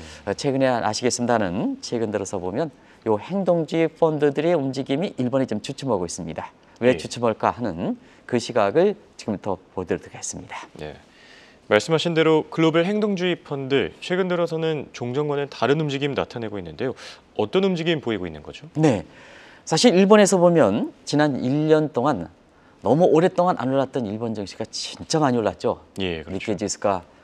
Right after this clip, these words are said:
Speaker 1: 어, 사만 포인트 상태고
Speaker 2: 음.
Speaker 1: 그 주도에 있어서는 저기 자막에도 나오고 있습니다는 결국 행동주의 헤지펀드들의 요구사항을 들어서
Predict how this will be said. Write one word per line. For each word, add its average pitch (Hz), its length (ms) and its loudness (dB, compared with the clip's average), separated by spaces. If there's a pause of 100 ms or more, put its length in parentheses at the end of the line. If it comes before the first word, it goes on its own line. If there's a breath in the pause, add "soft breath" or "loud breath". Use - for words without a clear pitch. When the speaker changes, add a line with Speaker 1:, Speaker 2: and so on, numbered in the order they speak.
(300 soft breath)
Speaker 1:
어, 87 120 -4
사만 101 540 -8
포인트 95 320 -10
상태고 87 800 -6
Speaker 2:
음. - 80 -20 (240 soft breath)
Speaker 1:
그 110 180 0
주도에 107 320 2
있어서는 110 460 -2
저기 110 180 -2
자막에도 101 460 -6
나오고 90 320 -4
있습니다는 90 480 -8 (560 loud breath)
결국 117 320 0 (100)
행동주의 185 840 2
헤지펀드들의 170 840 2
요구사항을 120 460 0
들어서 85 600 -4